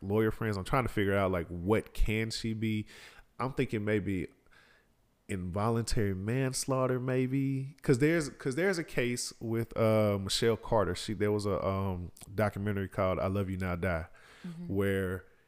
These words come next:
Speaker 1: she told her boyfriend, she told her boyfriend to basically go kill himself by getting in the car with the, uh, with the generator motor, and he died of a, asphyxiation.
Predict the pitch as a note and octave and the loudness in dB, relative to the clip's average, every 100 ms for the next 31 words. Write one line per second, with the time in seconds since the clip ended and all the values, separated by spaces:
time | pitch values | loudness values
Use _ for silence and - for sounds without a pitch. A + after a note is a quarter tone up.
0 | _ _ _ _ _ - - - B2+ C3 | _ _ _ _ _ -4 -2 0 2 2
1 | C#3+ D3 C#3+ C#3 C3+ - _ - _ _ | 0 -2 -2 -4 -6 -14 _ -20 _ _
2 | _ _ _ _ - - - B2+ A#2+ A#2 | _ _ _ _ 10 12 12 12 8 8
3 | A#2 A2 - - - B2 B2 A#2+ A2+ G#2 | 6 4 0 -6 2 2 4 4 4 2
4 | F#2 F2+ G#2+ A2 A2 F#2+ G#2 G2 G2 F#2+ | -2 -2 -2 0 2 2 2 0 -2 -4
5 | F#2 - G2 F2 G#2+ G2+ F#2+ F#2 G#2+ F2 | -6 -4 -4 0 0 0 -4 -2 -2 -2
6 | D#2 D2+ D#2+ - - - - - - F#2 | -2 -2 -2 -8 -18 -20 -20 -20 -6 -2
7 | F2+ F2 E2+ G2+ G2 F2+ F2 - G2 F#2 | 0 0 0 0 0 -2 -4 0 2 2
8 | F2+ F#2 F2+ E2 - F2+ F2 F2 E2+ F#2 | 0 0 -2 0 -2 -2 -2 -2 -4 -6
9 | - - - - - - - G#2+ F#2+ F2+ | -12 -20 -20 -20 -18 -14 -4 -2 -2 0
10 | A#2 G2 F2+ F2 E2+ D2+ - - - - | 0 2 0 0 -2 -4 -8 -14 -14 -4
11 | G2 F2 F#2+ F#2 F2 D#2+ - - G#2 F#2+ | -2 2 2 0 0 -4 -4 -4 -2 0
12 | G2 - | 0 0